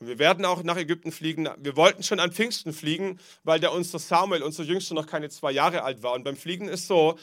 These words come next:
ähm, ab zwei Jahre braucht ein Kind einen Sitzplatz und jeder Sitzplatz kostet natürlich Geld. So ist völlig klar, äh, wenn der Kleine noch keine zwei ist und du den auf den Schoß nehmen kannst, wird der ganze Urlaub deutlich günstiger sein,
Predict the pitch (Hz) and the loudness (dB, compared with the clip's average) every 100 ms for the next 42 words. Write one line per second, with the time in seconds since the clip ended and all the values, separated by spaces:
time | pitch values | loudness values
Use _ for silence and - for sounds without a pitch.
0 | - _ 151 156 185 190 - 185 165 160 | -14 _ 0 4 2 0 -2 0 6 8
1 | 180 175 - 156 156 165 175 170 170 - | 8 4 -2 -2 -2 -6 -6 -4 -4 0
2 | 196 - 147 165 - 156 160 160 180 - | -2 2 2 2 0 -4 -4 -2 -6 -2
3 | 165 - 170 - 143 147 156 143 - 143 | -4 -2 -4 -4 -6 -6 -4 -2 4 6
4 | 156 156 _ _ _ - 165 160 165 - | 6 0 _ _ _ -6 0 0 0 2
5 | 180 185 180 196 160 156 185 - _ - | 4 2 2 6 8 8 4 -6 _ 2
6 | 160 160 147 165 160 160 165 196 175 - | 4 6 4 4 2 6 6 6 2 0
7 | 175 156 156 - 185 208 143 156 - 151 | -2 -2 -6 2 6 6 4 -2 -4 -6
8 | 147 156 139 147 151 185 180 156 147 147 | -4 -4 -4 -4 -2 0 0 0 -2 0
9 | 156 156 139 151 147 151 156 165 151 156 | -2 -2 -6 -4 0 -2 -4 -6 -2 -2
10 | 143 151 156 - 170 170 - 131 135 - | 0 -2 -2 -4 -4 -4 -8 -6 -6 0
11 | 139 | 0